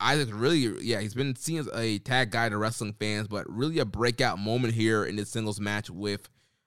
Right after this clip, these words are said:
uh, Chris Dickinson. A lot of great stuff here, very hard hitting. Uh, Dickinson gets the win over Isaacs. Then the main event of the evening was a long-anticipated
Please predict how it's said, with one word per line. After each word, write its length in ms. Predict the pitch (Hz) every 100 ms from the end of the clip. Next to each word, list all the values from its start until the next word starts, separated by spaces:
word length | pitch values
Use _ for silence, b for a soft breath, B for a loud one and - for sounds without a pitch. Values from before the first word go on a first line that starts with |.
| -
uh, 180 | 107 101
Chris 340 | - 131 123 -
Dickinson. 640 | 123 107 113 - 110 101
A 80 | 65
lot 360 | 98 123 127
of 80 | 113
great 300 | 113 110 92
stuff 300 | - 110 107
here, 180 | 104 98
very 440 | 95 113 127 113
hard 340 | 110 107 104 101
hitting. 460 | 104 104 104 98 - _ _ _
Uh, 160 | 101 101 -
Dickinson 640 | - 101 117 - 110 101 92
gets 380 | 110 104 - -
the 300 | 101 101 92
win 520 | 87 90 107 110 104 - - 104
over 420 | 104 98 101 - _ -
Isaacs. 720 | 123 127 - 120 - - - _ _ _ -
Then 120 | 139
the 80 | 131
main 220 | 143 143
event 240 | 131 127
of 160 | - 110
the 80 | 110
evening 340 | 117 113 110
was 120 | 104 101
a 60 |
long-anticipated 1000 | 104 117 113 101 113 113 120 104 95